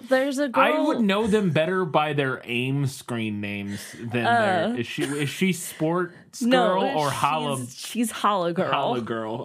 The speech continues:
Speaker 2: okay. <laughs> I know them better from those than I do their actual names. 'Cause I feel like they don't say their actual, well, they do 'cause their makeup's name. We'll get to it. Oh, boy. All right, oh for one. Go ahead.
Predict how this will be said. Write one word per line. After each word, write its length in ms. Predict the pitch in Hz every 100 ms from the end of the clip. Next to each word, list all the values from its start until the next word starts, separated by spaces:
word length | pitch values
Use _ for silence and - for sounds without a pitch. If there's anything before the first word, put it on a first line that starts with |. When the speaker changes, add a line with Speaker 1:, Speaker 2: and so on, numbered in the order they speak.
| 139
Speaker 2:
okay. 480 | 131 131 110 - - _ _ -
<laughs> 60 | - - - - 392 - 381
I 140 | -
know 240 | 190 170 208
them 100 | 214
better 280 | 165 170 170
from 300 | 170 151 139
those 440 | 123 135 123 120 143
than 140 | 135
I 160 | 120 131
do 300 | - 147 147 - 170 170
their 180 | 160 143
actual 520 | 120 120 123 - 127
names. 580 | 113 117 113 104 110 107 - - -
'Cause 100 | 165
I 60 |
feel 100 | 151
like 140 | 165 143
they 120 | 139
don't 380 | 117 123 127 113
say 160 | 120
their 160 | 117 110
actual, 320 | 113 - 123
well, 100 | 160
they 120 | 170
do 280 | 135 120 107
'cause 140 | 98 113
their 120 | 104
makeup's 560 | 104 98 95 104 98
name. 160 | 98 98
We'll 120 | 131
get 200 | 127 95 -
to 140 | 98
it. 100 | 95
Oh, 160 | 120 113
boy. 320 | 95 101 98 -
All 100 | 147
right, 240 | 135 117 110
oh 140 | 147
for 180 | 147 143
one. 340 | 123 113 117 - _ _ _ _
Go 160 | 147 131
ahead. 300 | 117 107